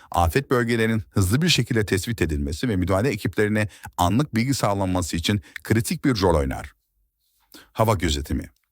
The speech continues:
Dronlar afet bölgelerinin havadan izlenmesini sağlar. Bu sayede afetin boyutu ve etkisi hızlı bir şekilde değerlendirilir. Anlık veri toplama. Dronlar afet bölgelerinden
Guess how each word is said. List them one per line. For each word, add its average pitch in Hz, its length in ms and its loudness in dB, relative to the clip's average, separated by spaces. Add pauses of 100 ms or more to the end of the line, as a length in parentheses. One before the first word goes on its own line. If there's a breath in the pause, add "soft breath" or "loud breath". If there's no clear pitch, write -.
(460 loud breath)
Dronlar 151 440 4
afet 117 380 2
bölgelerinin 131 440 2
havadan 120 360 2
izlenmesini 110 680 2
sağlar. 67 520 -2 (200)
Bu 117 60 2
sayede 90 500 2 (200 loud breath)
afetin 87 500 2
boyutu 101 340 2
ve 110 80 2
etkisi 95 560 -2 (180 loud breath)
hızlı 120 320 0
bir 131 80 2
şekilde 101 440 0
değerlendirilir. 80 840 0 (1200 loud breath)
Anlık 139 380 0
veri 120 160 2
toplama. 76 420 -2 (720 loud breath)
Dronlar 82 460 0
afet - 380 0
bölgelerinden 117 560 2